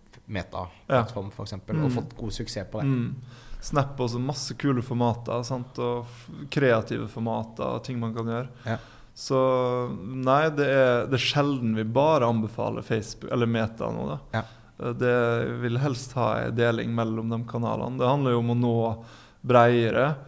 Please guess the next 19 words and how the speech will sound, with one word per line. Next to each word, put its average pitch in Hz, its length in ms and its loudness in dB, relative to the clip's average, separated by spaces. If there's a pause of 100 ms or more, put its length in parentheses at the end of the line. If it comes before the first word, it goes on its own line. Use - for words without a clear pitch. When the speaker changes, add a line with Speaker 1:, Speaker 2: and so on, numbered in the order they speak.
(140)
Speaker 1:
Ja. 113 100 -4
Speaker 2:
eh, 120 460 0
være 120 200 2
sikker 120 300 -4
på 117 120 2
at 107 80 0
man 113 160 2
når 113 260 0
folk. - 600 -2
Sikre 156 280 4
at 123 60 6
man 123 140 4
når 123 240 6
yngre 110 340 2
også. 120 540 0 (180)
Speaker 1:
Ja. 120 120 -6 (520)
Speaker 2:
Men, 131 480 -2
eh, 127 320 -4
ja. 117 160 -2